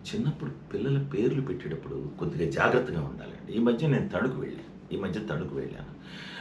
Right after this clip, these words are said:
ఒక పెళ్ళికి. నా పక్కన ఒక పెద్దావిడ కూర్చున్నారు. ఆవిడ పేరు అడిగాను. "మేడం, ఆ, మీ పేరు?" అన్నాను. "డాక్టర్ సరస్వతుల పాపాయ్." చాలా కాన్ఫిడెంట్‌గా చెప్పారు. ఆవిడ రిటైర్డ్ ప్రొఫెసర్.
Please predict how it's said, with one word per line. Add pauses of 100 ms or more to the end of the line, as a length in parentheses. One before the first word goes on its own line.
(200)
ఒక
పెళ్ళికి. (480)
నా
పక్కన
ఒక
పెద్దావిడ
కూర్చున్నారు.
ఆవిడ
పేరు
అడిగాను. (260)
"మేడం, (380)
ఆ,
మీ
పేరు?" (200)
అన్నాను. (540)
"డాక్టర్
సరస్వతుల
పాపాయ్." (640)
చాలా
కాన్ఫిడెంట్‌గా
చెప్పారు.
ఆవిడ
రిటైర్డ్ (140)
ప్రొఫెసర్.